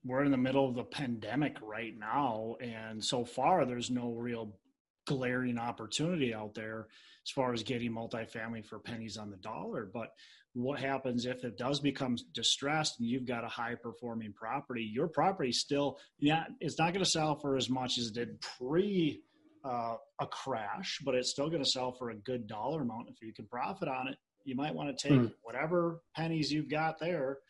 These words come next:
Speaker 1: and buy something for massive, massive discount. Um, so that makes a lot of sense too. So it's nice having that flexibility. I really appreciate the flexibility that you guys have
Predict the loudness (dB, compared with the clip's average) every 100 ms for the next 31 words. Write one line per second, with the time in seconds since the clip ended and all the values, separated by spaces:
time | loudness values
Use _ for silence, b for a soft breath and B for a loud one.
0 | B B B _ 0 0 0 0 0 0
1 | 2 2 2 0 0 -2 -2 -2 0 0
2 | -2 -2 0 2 2 2 -2 -6 -6 -4
3 | -6 -6 -8 -4 -4 -4 -8 -10 -14 _
4 | _ _ _ -14 -12 -10 -8 -4 -4 -4
5 | -6 -6 -6 -4 -6 -6 -6 -6 -10 -12
6 | -14 -12 -16 B B B B 0 6 8
7 | 10 8 8 6 2 -2 -4 -4 -4 -6
8 | -6 -4 -2 -2 -4 -8 -4 -2 -2 -4
9 | -8 -12 -8 -6 -6 -8 -10 -8 -8 -10
10 | -10 -8 -8 -8